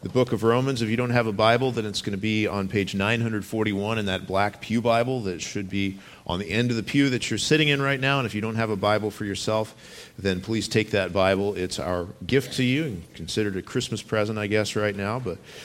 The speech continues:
um, we give those away all the time. Uh, we are continuing through Romans. Uh, we, uh, obviously, we have our, our decorations up and singing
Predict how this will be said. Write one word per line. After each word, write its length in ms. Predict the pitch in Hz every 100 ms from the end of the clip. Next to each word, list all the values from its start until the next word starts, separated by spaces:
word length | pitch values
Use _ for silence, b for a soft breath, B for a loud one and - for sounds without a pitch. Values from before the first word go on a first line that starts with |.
| B -
um, 340 | 85 85 87 87 -
we 60 | 104
give 180 | 95 104
those 180 | 104 95
away 220 | 95 98
all 180 | 98 101
the 80 | 95
time. 480 | - 104 104 107 107 B B B B B -
Uh, 340 | 95 98 101
we 220 | 113 120
are 180 | 120 117
continuing 720 | 113 131 - 156 180 170 143
through 400 | - 135 131 131
Romans. 760 | 117 117 120 127 151 165 165 -
Uh, 500 | - 101 101 92 98
we, 360 | 110 127 131 127 B B -
uh, 100 | 110
obviously, 560 | 123 135 131 123 123 117
we 140 | 113
have 200 | 113 107
our, 220 | 98 95
our 260 | 95 92 90
decorations 840 | 92 110 127 127 117 120 - 120 107
up 300 | 113 113 92
and 240 | 85 85 - -
singing 480 | - - 110 104 95